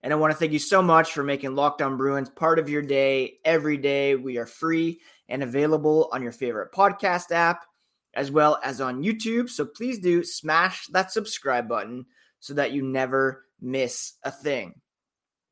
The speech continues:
If you are on Instagram, Twitter, you can find the podcast at Locked N H L Bruins, and you can find me,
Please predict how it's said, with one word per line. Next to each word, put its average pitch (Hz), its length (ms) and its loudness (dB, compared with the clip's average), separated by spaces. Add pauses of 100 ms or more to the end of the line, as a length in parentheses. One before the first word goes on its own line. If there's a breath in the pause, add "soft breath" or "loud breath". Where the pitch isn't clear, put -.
(320)
If 143 260 -2
you 156 280 0
are 151 380 4
on 151 380 2 (160)
Instagram, 147 680 -4 (180)
Twitter, 170 380 2
you 120 160 -8
can 147 120 -6
find 143 240 0
the 131 60 -6
podcast 143 640 0 (100)
at 143 260 -2
Locked 143 480 2 (220)
N 156 120 0
H 160 260 2
L 160 160 2
Bruins, 190 640 0 (580 soft breath)
and 139 80 -6
you 151 80 0
can 151 160 -2
find 139 460 0
me, 202 340 0